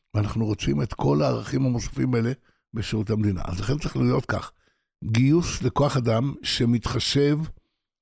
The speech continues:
אה, או שהוא בנוי באופן שהוא נותן יכולת שוויונית לכל אדם ראוי להשתלב, אוקיי? אה, לכל אדם, הגיוס גם צריך להיות מספיק חכם כדי להבין, אה, אה,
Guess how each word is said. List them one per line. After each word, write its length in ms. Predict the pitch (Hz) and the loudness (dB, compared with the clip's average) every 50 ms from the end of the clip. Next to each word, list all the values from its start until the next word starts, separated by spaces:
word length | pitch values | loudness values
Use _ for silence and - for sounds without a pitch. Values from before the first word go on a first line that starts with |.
| - - _ _ _ - - | -20 -20 _ _ _ -2 0
אה, 320 | 113 113 110 110 107 101 - | 2 4 4 4 2 2 0
או 280 | - 113 113 101 - | 0 0 0 0 -2
שהוא 200 | - - - 120 | -2 0 2 2
בנוי 380 | 107 95 104 101 120 139 147 147 | 2 2 2 2 4 4 4 4
באופן 580 | 127 107 107 104 120 - - 143 147 147 143 123 | 4 2 2 2 0 0 2 2 2 2 0 -2
שהוא 480 | - - - 120 110 104 107 113 123 | -2 -2 0 0 0 0 0 2 2
נותן 500 | 120 110 104 - - 127 131 135 135 143 143 _ _ _ _ _ _ _ _ - | 2 0 0 0 0 2 2 2 2 0 -2 _ _ _ _ _ _ _ _ 0
יכולת 340 | 107 101 - - 131 143 - | 2 4 4 4 4 2 0
שוויונית 520 | - - 120 110 110 107 120 135 123 - | 0 0 2 2 4 2 2 2 0 -2
לכל 240 | 104 - - 123 135 | -4 -2 0 2 2
אדם 300 | 131 113 113 117 117 113 | 2 2 2 2 2 2
ראוי 400 | 104 101 - 110 113 123 127 123 - | 0 0 2 2 2 2 0 -2 -4
להשתלב, 680 | - 107 113 110 - - - 120 110 101 95 85 85 82 - - | -2 -2 -2 -2 -2 -4 -4 -2 0 0 0 -2 -4 -8 -12 -16
אוקיי? 280 | - - - 123 123 151 - _ _ _ _ _ _ _ _ _ - | -14 -8 -4 -2 -2 -2 -2 _ _ _ _ _ _ _ _ _ -2
אה, 340 | 113 117 113 110 110 107 104 101 - - _ _ _ _ - | 0 0 2 2 0 -2 -4 -6 -10 -16 _ _ _ _ -6
לכל 320 | - - - - 131 143 | -6 -4 0 0 2 2
אדם, 300 | 143 131 135 127 120 101 104 107 - - - - _ - | 2 2 0 -2 -2 -4 -10 -10 -12 -12 -16 -20 _ -4
הגיוס 340 | - 104 98 104 117 135 135 | -2 -2 2 2 2 2 2
גם 140 | - 156 120 | 0 -2 -2
צריך 200 | - - - - | -2 -4 -4 -2
להיות 180 | 139 135 - - | -2 -2 -2 -2
מספיק 340 | - 98 - - - - | -4 -6 -6 -6 -6 -6
חכם 320 | - - - - 131 131 135 | -6 -6 -6 -4 -2 -2 -2
כדי 400 | - - 104 101 117 120 123 120 - - _ _ _ _ _ _ - | -2 -2 -2 0 0 0 0 -2 -4 -8 _ _ _ _ _ _ 0
להבין, 720 | 98 101 107 110 107 101 113 135 151 156 151 143 131 127 | 2 2 4 4 2 4 4 4 4 4 2 2 2 0
אה, 480 | 123 120 - - 110 107 104 98 98 98 101 95 - - _ _ _ _ _ - - | 0 -2 -2 0 0 0 0 0 0 -2 -2 -4 -8 -14 _ _ _ _ _ -12 -10
אה, 160 | 92 90 | -10 -8